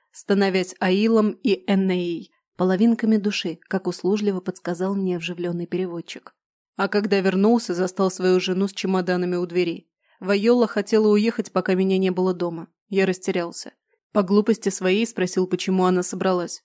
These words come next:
Предположил, что моя женщина решила навестить родителей, которых не видела более года, но Ви начала плакать. Она кричала какую-то чушь, что это я во всём виноват,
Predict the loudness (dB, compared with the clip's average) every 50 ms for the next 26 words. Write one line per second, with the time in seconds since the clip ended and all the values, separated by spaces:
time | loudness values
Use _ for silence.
0 | _ _ -2 0 0 0 0 0 0 0 0 2 2 0 0 0 -2 -2 -2 0
1 | 0 0 0 0 0 0 0 0 -2 -2 -2 -2 -2 -2 -2 0 0 0 2 2
2 | 0 0 -2 -4 -4 -4 -4 -4 -2 -2 -2 -2 -2 -4 -2 -2 0 0 0 -2
3 | -4 -12 -20 -20 _ -4 -2 0 2 2 2 2 2 2 2 4 4 2 2 2
4 | 0 0 0 0 0 2 2 2 0 0 -2 -2 -2 -2 -4 -6 -8 _ _ 0
5 | 2 2 2 2 2 2 2 2 0 -2 -2 -2 -2 -2 -2 -2 -2 -4 -4 -6
6 | -10 -14 -16 -20 _ _ _ _ _ -4 0 2 2 2 2 0 -2 0 0 2
7 | 2 4 2 2 0 -2 -2 0 0 0 0 -2 0 0 -2 -2 -2 -6 -12 -18
8 | -20 -20 -10 -4 -2 0 0 0 0 -2 -2 0 0 0 0 2 0 -2 -2 -2
9 | -4 -4 -2 -4 -4 -4 -6 -6 -8 -10 -12 _